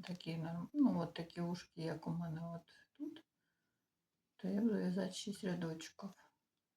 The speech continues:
Шість рядочків по дванадцять стовбиків в'яжемо самостійно. Зв'язали шість рядочків по дванадцять стовбик. Дальше в'яжемо два стовбика убавка.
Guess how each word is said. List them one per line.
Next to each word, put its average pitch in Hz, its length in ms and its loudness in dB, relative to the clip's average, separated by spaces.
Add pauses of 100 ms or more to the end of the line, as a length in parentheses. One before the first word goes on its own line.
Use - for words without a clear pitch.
(1080)
Шість - 360 2
рядочків 208 520 4
по 185 100 4
дванадцять 180 520 4
стовбиків 190 560 -2
в'яжемо 208 360 4
самостійно. 190 760 0 (1800)
Зв'язали 202 520 8
шість - 340 0
рядочків 190 540 0
по 185 80 2
дванадцять 180 500 2
стовбик. 214 640 -2 (580)
Дальше 202 440 6
в'яжемо 180 560 4 (380)
два 196 340 4
стовбика 180 640 0
убавка. 175 800 2